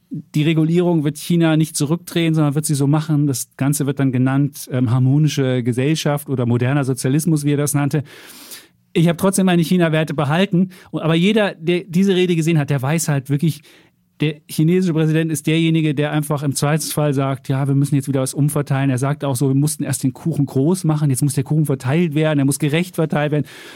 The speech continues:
Und da weiß man, da könnte noch mehr Regulierung kommen und man weiß nie, wo es einschlägt. Aber wer sich diese Risiken bewusst ist, der kann natürlich da seine Aktien behalten. Nur muss er halt wissen, das ist halt kein, ja, kein, äh, kein Regime, was wirklich Offenheit mag. Und wir haben Freunde beispielsweise,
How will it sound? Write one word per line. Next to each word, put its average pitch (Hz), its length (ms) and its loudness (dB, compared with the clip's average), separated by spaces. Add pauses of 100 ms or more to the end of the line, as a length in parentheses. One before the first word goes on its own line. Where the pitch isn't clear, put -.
(160)
Und 135 140 0
da 135 80 0
weiß 139 200 0
man, 135 200 2 (280)
da 127 100 -2
könnte 143 240 0
noch 131 100 2
mehr 147 180 4
Regulierung 147 520 2
kommen 143 240 0
und 135 60 2
man 127 100 0
weiß 131 200 -2
nie, 147 180 4
wo 135 80 2
es 123 100 -4
einschlägt. 160 480 0
Aber 143 100 0
wer 147 100 2
sich 147 140 0
diese 180 260 2
Risiken 156 380 2
bewusst 156 380 0
ist, 175 200 -2 (540)
der 143 100 0
kann 151 220 0
natürlich 147 440 2
da 135 200 0
seine 135 240 0
Aktien 135 260 -4
behalten. 139 440 0 (360)
Nur 131 120 2
muss 143 160 2
er 139 60 2
halt 127 140 0
wissen, 135 300 0
das 131 140 -4
ist 135 100 -6
halt 131 160 -2
kein, 131 400 2 (580)
ja, 123 240 -2 (100)
kein, 127 320 0
äh, 123 540 -2
kein 127 220 0
Regime, 127 320 2
was 123 160 -2
wirklich 127 240 -2
Offenheit 131 460 0
mag. 123 380 0
Und 120 120 0
wir 120 80 0
haben 123 100 2
Freunde 135 360 0
beispielsweise, 123 560 0